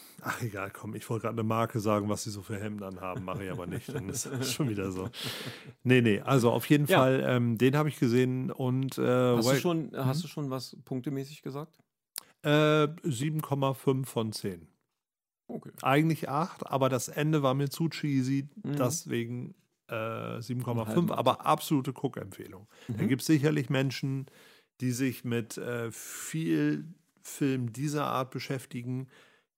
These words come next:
Speaker 1: Ähm, ich bin ja immer so ein bisschen schräg, bei mir kann's ja auch manchmal ein bisschen so aus, außer, aus dem Rhythmus raus sein und ganz anders sein, das finde ich ja auch cool. Und deswegen, ähm, haben die Actionfilme es bei mir immer schwer. Ich könnte mir also denken, dass es sogar Leute gibt, die ihn besser finden.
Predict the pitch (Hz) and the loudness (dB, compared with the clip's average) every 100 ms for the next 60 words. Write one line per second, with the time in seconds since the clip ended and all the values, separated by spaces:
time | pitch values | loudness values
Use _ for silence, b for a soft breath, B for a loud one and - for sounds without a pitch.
0 | - 127 123 117 117 117 113 107 - _ | -8 -4 -2 -2 -4 -6 -8 -12 -18 _
1 | _ _ _ - - - 139 127 117 113 | _ _ _ -20 -16 -2 2 2 2 -2
2 | 110 - 120 - 117 98 110 110 107 123 | -4 -6 -6 -2 -2 -2 -4 -6 -6 -6
3 | 117 117 113 113 120 110 113 120 107 107 | -4 -4 -4 -4 -4 -4 -4 -6 -2 0
4 | 104 - 120 110 123 117 113 107 - 117 | 0 -2 -4 -6 -8 -6 -4 -6 -6 -8
5 | 113 113 123 127 120 107 107 139 123 123 | -8 -4 -2 -2 -4 -2 0 0 0 -2
6 | 120 120 101 104 - 120 135 120 120 113 | -2 -6 -8 -10 -6 -4 -4 -4 -6 -6
7 | - 113 107 - 117 110 117 123 - 127 | -4 -4 -6 -8 -10 -8 -8 -8 -6 -2
8 | 120 123 B B B B - 104 110 - | 0 -2 B B B B -12 -6 -4 -4
9 | 113 104 104 107 - 104 101 104 - 107 | -6 -6 -6 -8 -8 -10 -10 -12 -10 -10
10 | 110 117 120 - 113 - 101 101 - 110 | -8 -10 -10 -10 -10 -8 -8 -8 -8 -8
11 | 104 98 98 - 113 107 - 120 117 117 | -6 -8 -10 -10 -6 -6 -6 -6 -6 -6
12 | 110 107 120 113 101 107 123 107 104 104 | -6 -6 -6 -6 -8 -8 -10 -6 -6 -6
13 | 101 104 98 101 92 85 - 92 - 82 | -6 -8 -10 -10 -10 -10 -12 -14 -16 -18